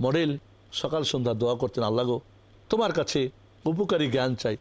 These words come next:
সেটা দুনিয়ার হোক আর আখেরাতের হোক, দিনের হোক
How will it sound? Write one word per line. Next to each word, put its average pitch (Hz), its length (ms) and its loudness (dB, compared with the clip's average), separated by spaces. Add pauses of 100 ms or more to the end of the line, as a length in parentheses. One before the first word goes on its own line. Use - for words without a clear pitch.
(180)
সেটা 240 240 2
দুনিয়ার 262 420 2
হোক 254 300 0 (520)
আর 127 160 2
আখেরাতের 131 520 0
হোক, 123 160 -2 (380)
দিনের 254 360 2
হোক 247 260 2